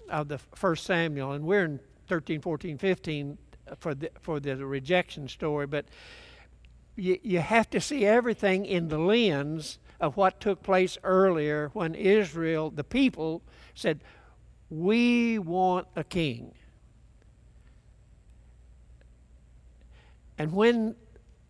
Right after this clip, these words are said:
they finally did that, God said, "Okay, give 'em what they want, but make sure they know what the consequences are if they do that." Make, spell that out with clarity.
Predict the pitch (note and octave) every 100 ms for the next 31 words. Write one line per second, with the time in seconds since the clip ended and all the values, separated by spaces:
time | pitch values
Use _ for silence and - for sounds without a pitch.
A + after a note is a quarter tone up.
0 | - - - - - - F3 E3 G#3 A3+
1 | A#3+ F#3+ F#3+ G#3 F3 D3+ D#3 - - -
2 | - - - - E3+ F#3 F#3 F#3+ E3 G#3
3 | A#3+ D#3+ C3 G#3+ A#3+ B3 B3 B3 - A3+
4 | A#3+ A#3+ D#3+ D#3 - - E3 F3 F#3 A#3+
5 | - A#3+ A3 G3+ F#3+ F#3 G3 F#3 F3 -
6 | E3+ F#3+ A3 A3 E3 - D#3 C#3 E3 B2
7 | D3 D3+ D3+ - E3 - D3+ C#3+ D3+ B2+
8 | - - - - - - - - - -
9 | - - - - _ - E3+ F3+ - -
10 | G3+ G#3+ G#3+ G#3 G#3 F#3+ - F#3 - F3+
11 | D#3 A#2 - A#2